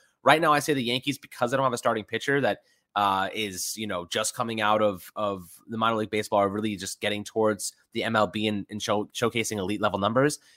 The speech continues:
I think that we're gonna have to give up even more in terms of just position players to get the deal done. And because of that, I think I'm out, you know, just, uh, pull a little Shark Tank bag out of it. But,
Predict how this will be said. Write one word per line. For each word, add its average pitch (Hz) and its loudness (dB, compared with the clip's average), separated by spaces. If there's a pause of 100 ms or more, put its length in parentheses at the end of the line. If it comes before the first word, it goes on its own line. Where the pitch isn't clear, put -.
(120)
I 120 6
think 123 0
that 117 6
we're 113 2
gonna 113 2
have 110 2
to 113 -8
give 107 0
up 107 4
even 104 -2
more 104 8
in 90 0
terms 98 -4
of 90 -4
just - -6
position 104 -4
players 92 0
to - -8
get 95 -4
the 90 -10
deal 87 -4
done. 131 6 (240)
And 120 -6
because 127 2
of 160 0
that, 170 8
I 117 -6
think 117 -4
I'm 107 2
out, 92 -2
you 98 -8
know, 87 -4
just, 90 -12 (280)
uh, 92 0
pull 117 2
a - 6
little 101 2
Shark 98 2
Tank 92 -4
bag 90 0
out 85 0
of - -
it. 85 -4
But, 101 0